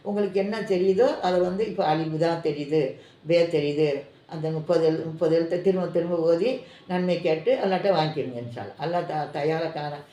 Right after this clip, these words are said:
தயாள-, தயாளமானவன், இரக்கமானவன். அவன் என்ன செய்வான்?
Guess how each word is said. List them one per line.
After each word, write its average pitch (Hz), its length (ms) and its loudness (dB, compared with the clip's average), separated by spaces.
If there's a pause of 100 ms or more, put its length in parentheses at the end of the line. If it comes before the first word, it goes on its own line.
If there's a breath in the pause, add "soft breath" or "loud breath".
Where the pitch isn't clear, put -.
(200 loud breath)
தயாள-, 156 560 -2
தயாளமானவன், 160 840 -4
இரக்கமானவன். 165 840 -4 (480 loud breath)
அவன் 170 140 -6
என்ன 190 140 -4
செய்வான்? 175 500 -4